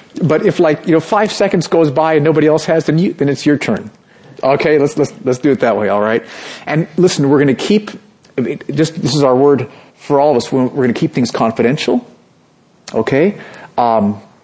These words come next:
so you don't need to worry about that at all, but just go ahead and, and, and share your need. You don't need to go into a lot of detail. You just share, "I'm, I'm really worried about something. Would you pray for me?"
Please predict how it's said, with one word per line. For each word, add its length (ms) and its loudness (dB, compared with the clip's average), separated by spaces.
so 420 2
you 140 2
don't 120 2
need 80 0
to 60 4
worry 220 4
about 260 2
that 140 2
at 80 0
all, 480 0
but 140 2
just 180 0
go 100 4
ahead 200 4
and, 120 0
and, 380 -2
and 160 0
share 420 2
your 120 4
need. 180 2
You 80 2
don't 140 2
need 100 4
to 60 2
go 100 0
into 140 -2
a 60 4
lot 120 2
of 80 2
detail. 580 0
You 140 2
just 180 0
share, 320 2
"I'm, 300 0
I'm 180 -2
really 200 2
worried 240 2
about 200 -2
something. 460 -4
Would 140 0
you 60 2
pray 200 0
for 280 -6
me?" 180 -12